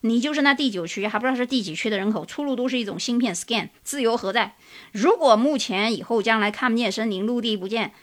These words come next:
就是未来水世界。如果地球不在，我们在阿凡达。火星计划如果成功，你就是那睡在铁棺材里面那个机器人。一切的一切，人类的选择进程都在悄无声息的变化之中。觉醒吧！我不敢说人类，其实我也没有抱什么希望，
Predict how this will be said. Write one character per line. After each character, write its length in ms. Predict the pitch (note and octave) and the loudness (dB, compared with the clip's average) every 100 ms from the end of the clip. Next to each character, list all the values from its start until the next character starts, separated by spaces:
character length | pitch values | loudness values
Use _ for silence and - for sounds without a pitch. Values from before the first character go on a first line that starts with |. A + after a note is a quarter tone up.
| _ - | _ -8
就 200 | D#4+ A3+ | -4 -2
是 100 | G#3+ | 0
未 140 | A3 | 2
来 140 | G3 G#3 | 2 0
水 180 | F3 | -2
世 140 | E3 G3+ | -8 -6
界。 220 | G#3 E3 | -4 -2
如 120 | G#3 | -2
果 100 | C4 | 0
地 120 | B3 C4 | 0 0
球 160 | B3 | 0
不 120 | G#3+ | 0
在， 120 | A3 A3 | 0 0
我 120 | F#3 | 0
们 100 | A3 | 0
在 60 | |
阿 180 | A3+ A#3+ | 4 4
凡 140 | A#3 A3 | 4 2
达。 260 | E3+ F#3+ | 4 2
火 180 | - A#3+ | 2 2
星 200 | B3 D4+ | 4 2
计 100 | C#4 | 2
划 160 | C#4 B3 | 4 4
如 120 | C4 | 2
果 100 | G3 | 0
成 160 | G#3+ | 0
功， 180 | A3+ A#3 | -2 0
你 100 | G3+ | -2
就 140 | G#3 B3+ | -2 -2
是 80 | |
那 140 | B3+ A3+ | 0 -2
睡 160 | C4 | 0
在 120 | B3+ G#3+ | 0 0
铁 280 | - F#3 | -2 -6
棺 260 | - B3 C4 | 2 4 4
材 100 | A#3+ | 2
里 120 | F3 | -2
面 120 | F#3 | -2
那 80 | G#3+ | -2
个 80 | G#3+ | -4
机 160 | A3 A3+ | -4 -6
器 140 | - | -4
人。 220 | E3 G#3 - - - - | -4 -6 -14 -20 -14 0
一 180 | C#4 | 2
切 220 | E4+ - D#4 | 4 4 6
的 80 | |
一 100 | A3+ | 4
切， 200 | B3 A#3+ | 4 2
人 180 | F3+ F#3+ | 2 2
类 80 | B3 | 2
的 80 | G#3+ | 0
选 180 | F3 - | -2 -4
择 220 | E3+ - | -6 -4
进 240 | - B3 | 0 0
程 180 | - - | 0 -6
都 120 | A3 | -4
在 100 | A3 | -4
悄 240 | G#3 D#4 D4+ | -2 2 2
无 180 | D4 | 2
声 220 | C#4 D4+ D4 | -2 -2 -2
息 140 | C#4+ | -2
的 80 | A#3+ | -2
变 180 | A#3 G#3 | -2 -2
化 140 | G3+ | -4
之 120 | G3+ | -2
中。 200 | A3+ C4 _ - - | -4 -4 _ -20 -14
觉 160 | - A#3+ | -4 -2
醒 160 | B3+ C#3+ | -2 -4
吧！ 220 | F#3+ - _ _ _ - | -6 -8 _ _ _ -12
我 160 | G3 G3 | -6 -4
不 60 | |
敢 120 | G3+ | -6
说 160 | - F#3 | -6 -6
人 180 | F3 E3+ | -6 -6
类， 140 | A#3+ | -8
其 160 | - G3 | -8 -8
实 120 | A3 | -4
我 120 | F#3+ | -2
也 60 | G#3+ | 0
没 120 | F#3 | -2
有 200 | F#3+ D#3 - _ | -4 -6 -14 _
抱 160 | A3 F#3 | 0 0
什 60 | |
么 80 | F#3 | -2
希 180 | - G3+ | -4 -2
望， 200 | G3+ | -2